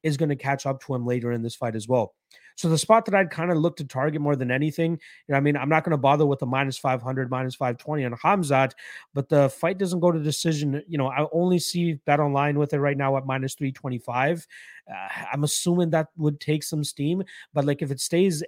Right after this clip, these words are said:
anywhere better than minus four hundred, I think that would be a decent, a parlay piece, as I think that either Chimaev gets him out of there earlier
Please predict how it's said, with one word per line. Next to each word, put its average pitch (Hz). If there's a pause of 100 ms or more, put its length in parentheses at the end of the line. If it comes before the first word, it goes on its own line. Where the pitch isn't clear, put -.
anywhere 165
better 131
than 147
minus 143
four 131
hundred, 143 (240)
I 131
think 143
that 131
would 123
be 127
a 127
decent, 127
a 139
parlay 131
piece, 120 (260)
as 131
I 131
think 127
that 131
either 131
Chimaev 135
gets 139
him 131
out 131
of 123
there 120
earlier 143